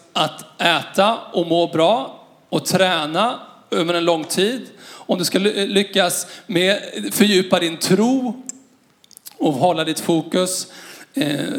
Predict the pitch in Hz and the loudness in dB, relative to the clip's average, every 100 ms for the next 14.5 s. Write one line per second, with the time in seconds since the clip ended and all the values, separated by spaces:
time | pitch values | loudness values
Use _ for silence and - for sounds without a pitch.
0 | - 165 202 170 156 151 - 160 151 - | -2 0 0 2 2 0 -4 -6 -4 -4
1 | 170 135 131 139 160 147 139 143 156 151 | -2 -2 -4 -4 -2 -2 -4 -2 -2 -4
2 | - - 165 156 156 151 165 151 143 214 | -12 -8 -6 -4 -4 -4 0 0 2 -2
3 | 156 156 - 135 143 139 143 160 143 - | -2 -4 -6 -4 -4 -6 -8 -8 -8 -10
4 | - - - - - 196 190 214 214 202 | -14 -14 -18 -4 -2 2 4 4 2 2
5 | 170 175 - - _ _ _ _ - 262 | 2 0 -4 -20 _ _ _ _ -4 -2
6 | 277 262 - - 151 135 151 139 135 165 | 0 -2 -2 -2 -4 -4 -2 0 0 -2
7 | 156 139 156 160 156 147 143 - 170 165 | -2 -4 -2 0 -2 -2 -4 0 -2 -2
8 | 156 165 160 - 196 190 196 196 - - | -2 0 0 0 2 2 2 -2 -18 -20
9 | - - - 202 - 175 185 175 156 151 | -4 -2 2 2 2 0 0 0 -2 -4
10 | 147 160 160 151 - - - 190 233 208 | -2 0 -2 -6 -16 -16 -4 2 2 2
11 | 180 160 143 165 208 254 214 - - - | 0 0 -2 -4 0 2 0 -4 -10 -2
12 | 208 170 - - - - 139 135 131 - | -2 0 -2 -4 -2 -2 -2 -4 -6 -16
13 | - - - - 165 151 - - 147 170 | -20 -16 -6 -2 -2 -4 -6 -4 -4 -4
14 | - - 156 - | -6 -6 -4 -4